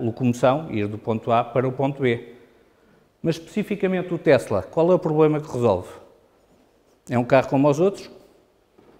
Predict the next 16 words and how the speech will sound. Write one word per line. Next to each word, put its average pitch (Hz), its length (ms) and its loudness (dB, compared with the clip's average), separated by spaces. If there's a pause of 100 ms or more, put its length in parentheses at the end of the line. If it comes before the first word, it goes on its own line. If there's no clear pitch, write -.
(200)
Po-, 120 320 2
podemos 131 320 -2
dizer, 123 560 -2
é 127 140 0
green, 160 400 0
é 127 80 4
elétrico, 143 720 0
é 110 320 4
híbrido, 170 500 -2 (500)
mas 143 140 -6
qual 175 180 2
é 180 60 6
o 170 60 2
problema 160 420 -2
que 160 100 -12
resolve? 110 360 0